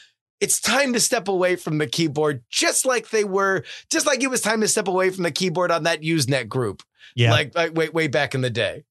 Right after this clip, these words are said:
Speaker 2: I, I mean, and that's where I, I think Haidt has, has a really good, uh, point about bots, uh, because bots make it look like there's way more of those people,
Speaker 1: Yeah.
Speaker 2: uh, than, than there are.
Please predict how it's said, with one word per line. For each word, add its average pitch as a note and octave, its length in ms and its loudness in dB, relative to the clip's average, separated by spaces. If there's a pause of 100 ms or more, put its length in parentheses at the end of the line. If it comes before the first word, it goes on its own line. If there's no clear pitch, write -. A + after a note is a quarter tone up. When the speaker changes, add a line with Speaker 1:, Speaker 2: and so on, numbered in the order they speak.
(420)
Speaker 2:
I, D4 200 2
I C4 80 2
mean, A3+ 260 4
and A3+ 300 4
that's B3+ 160 4
where F#3+ 200 4
I, F#3 240 4
I F3 100 2
think A#3 280 0
Haidt D3+ 340 2
has, C#3 260 4
has C3+ 240 2
a B2 80 2
really B2+ 200 2
good, A2+ 320 0 (140)
uh, A#2+ 240 6
point C#3 260 4
about A#2+ 300 2
bots, A#2 500 2 (100)
uh, C#3+ 280 4
because B2+ 280 2
bots C3 400 2
make C3 220 2
it A#2 220 2
look C3 280 2
like C3 160 2
there's A#2 180 2
way C#3 280 6
more D3 380 6
of A#2 180 0
those C3+ 260 2
people, A#2 540 -2 (300)
Speaker 1:
Yeah. C3 260 4
Speaker 2:
uh, A#2 320 4
than, B2+ 340 4
than C3+ 260 4
there A#2 200 4
are. A2 360 2